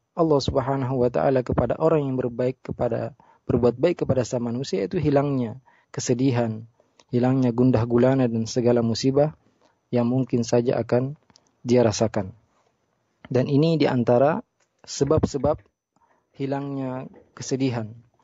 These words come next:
Di antara sebab seorang meraih kebahagiaan, yaitu dia senantiasa berbuat baik kepada seluruh manusia. Dan perbuatan baik ini sangat banyak sekali contohnya, ya. Di antaranya mengucapkan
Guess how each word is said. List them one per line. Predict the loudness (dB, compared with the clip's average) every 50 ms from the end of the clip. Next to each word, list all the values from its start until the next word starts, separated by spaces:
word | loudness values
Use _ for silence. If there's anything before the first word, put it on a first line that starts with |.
| _ _ _ _ _ _ _ _ -6
Di | -4 -2
antara | -2 0 2 2 2 2
sebab | 0 0 -2 0 2 2 0 0
seorang | -2 -6 -2 0 0 2 2 0 -2 -2
meraih | -2 0 0 0 -2 -2
kebahagiaan, | -4 -4 -2 -2 -2 -2 0 2 2 2 2 2 -2 -4 -6 -8 -14 _ _ _ _ _ _ _ _ _ -8
yaitu | -4 -2 -2 0 -2 -4 -2 -4
dia | -4 0 0 0 0
senantiasa | 0 -2 -6 -4 -6 -6 -8 _ -18 -8 0 0 2 2 2 0 0 0
berbuat | 0 -4 -4 -4 0 0 0 0 0
baik | 0 -2 -2 -2 -2 -6 -2
kepada | 0 0 2 2 0
seluruh | 0 -2 0 0 0 0 -2 -6
manusia. | -6 -6 -6 -6 -8 -10 -12 -14 -16 _ _ _ _ _ _ _ _ _ _ _ _ _ _ _ _ _ _ _ _ _ _ -4
Dan | -2 0 0 0 0 -2
perbuatan | -2 -2 0 0 0 0 0 -4 -4 -4
baik | -6 -6 -6 -8
ini | -10 -12 -12 -12
sangat | -10 -10 -8 -8 -8 -8
banyak | -6 -6 -6 -6 -8 -12
sekali | -8 -4 -2 0 0
contohnya, | 0 -2 -4 -4 -4 -6 -6 -6 -8 -12 -12 -12 -12
ya. | -10 -10 -10
Di | -10 -8 -6
antaranya | -6 -4 -2 0 2 2 2 2 2 0 -2 -4
mengucapkan | -4 -4 -6 -6 -6 -8 -8 -8 -8 -6 -6 -4 -4 -6 -10